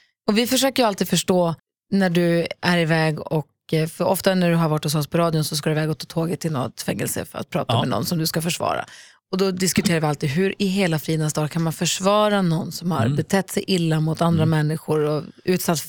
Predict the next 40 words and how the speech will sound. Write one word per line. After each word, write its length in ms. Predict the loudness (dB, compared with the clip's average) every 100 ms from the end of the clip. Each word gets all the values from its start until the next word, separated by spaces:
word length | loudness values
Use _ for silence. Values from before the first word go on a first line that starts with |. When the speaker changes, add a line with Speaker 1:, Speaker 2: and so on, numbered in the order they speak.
| -14 _
Speaker 1:
familjer 420 | 0 2 2 2 0
för 100 | -2
tragedier? 720 | 0 0 2 2 2 2 2
Och 60 |
hur 120 | 0
fan 380 | -2 -2 0 0
kan 140 | 0 0
man 220 | 0 -2 -6 -16 -18 -20 _ -4
sitta 400 | -2 -2 0 2
ner 200 | 4 2
och 100 | 2
prata 400 | 2 2 0 2
och 60 |
respektera 440 | 2 0 0 2 2
en 80 | 2
sån, 360 | 0 -2 -2
prata 260 | 0 0 2
med 80 | 2
och 40 |
respektera 380 | 0 -2 -2 0
en 60 | 0
sån 200 | 0 -2
människa? 340 | -4 -6 -2
Speaker 2:
Ja. 240 | -2 -2 -6 _ -6
Eh, 240 | 0 0 2
det 80 | 2
är 40 |
ju 100 | 2
så 100 | 2
att 240 | 0 -2 -6 -4
man 300 | 0 0 -2 -2
måste 500 | -2 -2 -2 -2 -2 -2
tänka 260 | 0 0
på 120 | 0 -2
att 140 | -2
man 180 | -2 0
försvarar 720 | 0 -2 2 2 2 0 -2
aldrig 440 | 0 0 0 -2 -2
själva 320 | -2 -2 -2
brottet, 840 | 0 2 2 -2 -12 -20 -20 -20